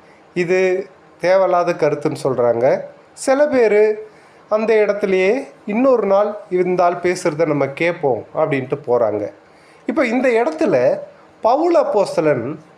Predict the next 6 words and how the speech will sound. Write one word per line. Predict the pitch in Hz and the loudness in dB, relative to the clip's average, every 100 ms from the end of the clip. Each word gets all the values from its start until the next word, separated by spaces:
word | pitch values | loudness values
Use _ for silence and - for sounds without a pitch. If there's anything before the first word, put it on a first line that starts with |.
| - - | -20 -8
இப்போ | 240 262 320 | -6 0 0
உள்ள | 277 311 | 2 2
போதகர்கள் | 311 208 233 233 190 170 156 | 2 0 2 0 2 2 2
மாதிரி, | 143 135 131 196 - | 2 0 -2 -4 -6
ஊழியர்கள் | 185 220 233 196 147 135 | -4 -2 0 0 0 -2
மாதிரி, | 131 127 127 147 107 | 0 -2 -2 -2 -4